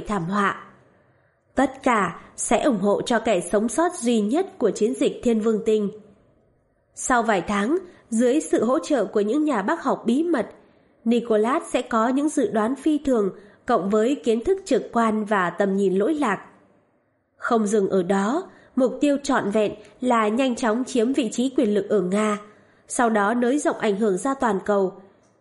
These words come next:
Đế quốc Nga sẽ đứng dậy từ những lớp tàn tro phóng xạ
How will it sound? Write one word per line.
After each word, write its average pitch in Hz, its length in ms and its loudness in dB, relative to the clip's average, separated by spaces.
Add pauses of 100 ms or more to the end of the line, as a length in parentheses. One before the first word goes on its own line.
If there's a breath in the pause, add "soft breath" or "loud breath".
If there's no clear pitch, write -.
(140)
Đế 208 360 2
quốc 339 200 0
Nga 214 280 2
sẽ 240 80 -2
đứng 240 240 0
dậy 240 280 0 (360 loud breath)
từ 226 140 2
những 208 180 0
lớp 339 160 2 (120)
tàn 208 300 0
tro 214 220 0
phóng 214 260 -2
xạ 247 420 -2